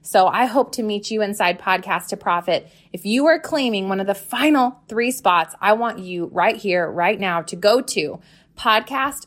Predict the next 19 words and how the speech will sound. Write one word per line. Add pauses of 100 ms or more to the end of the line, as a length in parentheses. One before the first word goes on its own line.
(100)
to
profit (340)
dot
G
R
eight (360)
dot
com. (560)
Get
in,
girl. (160)
And
even
if
you
are
listening
to
this